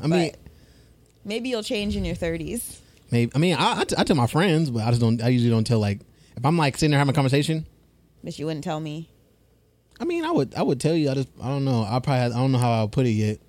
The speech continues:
Speaker 2: So back to my birthday
Speaker 1: <laughs>
Speaker 2: <laughs> complex.
Speaker 1: <laughs> Sorry.
Speaker 2: But I was just saying, most of the time I feel kind, I get birthday blues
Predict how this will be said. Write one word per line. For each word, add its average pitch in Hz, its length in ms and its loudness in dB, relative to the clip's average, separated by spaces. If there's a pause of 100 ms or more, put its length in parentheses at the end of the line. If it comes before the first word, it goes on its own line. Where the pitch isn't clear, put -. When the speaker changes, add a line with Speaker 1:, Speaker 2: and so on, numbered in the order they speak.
(1160)
Speaker 2:
So - 160 -10
back 196 200 -6
to - 100 -8
my 180 140 -2
birthday 165 600 -6
Speaker 1:
<laughs> - 300 0
Speaker 2:
<laughs> - 0 - (480)
complex. 220 1160 4
Speaker 1:
<laughs> - 180 -2
Sorry. 202 580 2 (960)
Speaker 2:
But 247 140 0
I 233 140 2
was 226 160 2
just 208 180 -2
saying, 190 320 0 (920)
most 202 260 0
of 214 60 -8
the 196 60 -8
time 185 240 -2
I 175 100 -4
feel 170 220 -6
kind, 170 220 -8
I 175 60 -4
get 175 200 -6
birthday 147 300 -10
blues - 560 -16